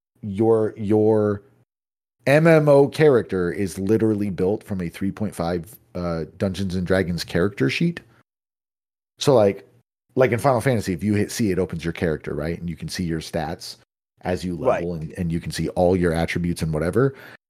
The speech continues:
Speaker 1: In D D O, you hit C and it opens a character sheet, and you literally have roles, and there's a D twenty. You can even customize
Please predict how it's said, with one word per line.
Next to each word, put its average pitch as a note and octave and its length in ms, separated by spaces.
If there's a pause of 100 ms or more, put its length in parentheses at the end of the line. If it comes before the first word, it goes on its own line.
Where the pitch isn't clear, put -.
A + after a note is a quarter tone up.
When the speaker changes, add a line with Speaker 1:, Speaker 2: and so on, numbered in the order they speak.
Speaker 1:
In G2 260
D A2+ 140
D A#2+ 180
O, A2+ 320
you F#2+ 240
hit A#2+ 260
C C#3 400
and G#2 100
it G2+ 140
opens B2 300
a G2+ 100
character G#2 580
sheet, D2 260
and F2 140
you F#2 100
literally A2 440
have G#2+ 240
roles, G2 340
and F2 160
there's G2 160
a G2+ 60
D A2+ 260
twenty. B2+ 300
You G2+ 180
can C3 100
even F3 200
customize D#3 720